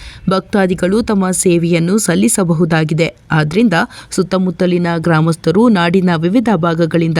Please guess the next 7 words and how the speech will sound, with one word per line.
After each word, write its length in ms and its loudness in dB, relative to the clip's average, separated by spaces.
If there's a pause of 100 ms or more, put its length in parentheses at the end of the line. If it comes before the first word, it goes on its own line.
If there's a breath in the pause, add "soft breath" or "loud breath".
ಬರುವ 380 0
ಭಕ್ತರು 600 -2 (340 loud breath)
ಭಾಗವಹಿಸಬೇಕೆಂದು 1120 0
ಹೇಳಿದ್ರು. 640 -2 (560 loud breath)
ವರದಿ 440 -2 (140 soft breath)
ಶರಣಪ್ಪ, 600 -2 (280)
ಗಂಗಾವತಿ. 580 -2